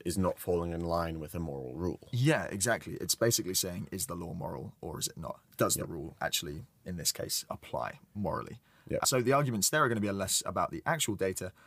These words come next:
Speaker 2: and more whether exactly those laws should really be the laws at all.
Speaker 1: Yep. Right, so, so consequentialism, like we said, we're gonna look at actual data to see if it's safe. And, uh, one other thing worth mentioning is that i-, in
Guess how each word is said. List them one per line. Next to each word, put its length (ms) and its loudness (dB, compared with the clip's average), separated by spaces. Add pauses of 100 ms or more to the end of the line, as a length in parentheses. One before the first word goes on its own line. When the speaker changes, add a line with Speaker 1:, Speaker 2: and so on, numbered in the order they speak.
(180)
Speaker 2:
and 100 2
more 220 2
whether 380 -4
exactly 440 -6 (100)
those 200 -2
laws 260 -2 (120)
should 340 2
really 200 -8
be 260 -10 (200)
the 80 -8
laws 200 -8
at 120 -12
all. 120 -18 (140)
Speaker 1:
Yep. 180 2 (280)
Right, 200 4
so, 260 4
so 140 -2
consequentialism, 680 4
like 120 2
we 40 2
said, 160 6
we're 60 2
gonna 140 4
look 160 4
at 100 2
actual 260 -2
data 400 2 (160)
to 120 0
see 100 4
if 80 4
it's 120 0
safe. 280 4
And, 240 2 (320)
uh, 60 4
one 160 6
other 120 6
thing 200 4
worth 160 4
mentioning 340 0
is 160 -4
that 140 -2
i-, 20 -6
in 400 0